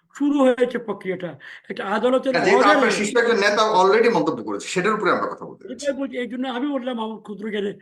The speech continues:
Speaker 1: সাবজুডিস। এটা পরে আসছে, আমি কিন্তু এড়িয়ে যাচ্ছি
Speaker 2: জি,
Speaker 1: না। একটা
Speaker 2: জি।
Speaker 1: ক্ষেত্র আছে। প্রথম
Speaker 2: হুম।
Speaker 1: যেটা হলো যে ব্যক্তিগত কোনো ব্যাপারে আমি মন্তব্য করব না। আহ, জনাব ফজলুর রহমান সিনিয়র মানুষ,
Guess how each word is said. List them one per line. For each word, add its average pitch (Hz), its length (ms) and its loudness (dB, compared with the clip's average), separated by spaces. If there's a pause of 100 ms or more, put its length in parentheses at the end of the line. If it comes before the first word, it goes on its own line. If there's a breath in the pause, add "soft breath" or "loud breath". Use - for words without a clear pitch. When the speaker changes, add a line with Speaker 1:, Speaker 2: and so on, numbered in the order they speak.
(120)
Speaker 1:
সাবজুডিস। 156 640 -8 (380)
এটা 240 220 -2
পরে 254 260 0
আসছে, 208 260 -4
আমি 208 140 -6
কিন্তু 233 220 -8
এড়িয়ে 233 240 -2
যাচ্ছি 226 320 -6
Speaker 2:
জি, 151 60 0
Speaker 1:
না। - 60 -2
একটা - 760 -12
Speaker 2:
জি। - 0 -
Speaker 1:
ক্ষেত্র 165 340 -10
আছে। 156 260 -20 (520)
প্রথম 202 200 -10
Speaker 2:
হুম। 226 100 -10
Speaker 1:
যেটা 247 180 -2
হলো 247 120 -4
যে 240 120 -6
ব্যক্তিগত 240 480 -8
কোনো 247 240 -6
ব্যাপারে 208 320 -8
আমি 190 100 -8
মন্তব্য 185 500 -10
করব 190 300 -4
না। 294 200 -6 (640)
আহ, 175 240 -8
জনাব 180 240 -6
ফজলুর 180 260 -8
রহমান 202 140 -4
সিনিয়র 214 340 -6
মানুষ, 254 400 -4